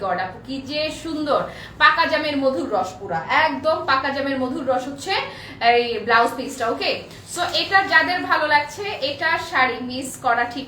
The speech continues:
হবে না। শাড়ি, মাইন আপু কি বলো? তারপরে সাথী আপু, আমি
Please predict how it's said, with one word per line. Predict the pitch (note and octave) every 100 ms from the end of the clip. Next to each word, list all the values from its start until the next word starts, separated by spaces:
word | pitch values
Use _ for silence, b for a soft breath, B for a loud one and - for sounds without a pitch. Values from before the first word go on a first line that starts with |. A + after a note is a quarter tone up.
| A3
হবে | F#3 F3
না। | D#3+ D#3+ - B B -
শাড়ি, | D4+ E4 E4+
মাইন | D#4 E4+
আপু | F4 F#4+
কি | F#4+
বলো? | F#4+ G4 F4 C4+ G#3+ G3 F#3 C#4+
তারপরে | D4 E4 F#4+ -
সাথী | E4+ F#4 F#4+
আপু, | F#4 F#4
আমি | F4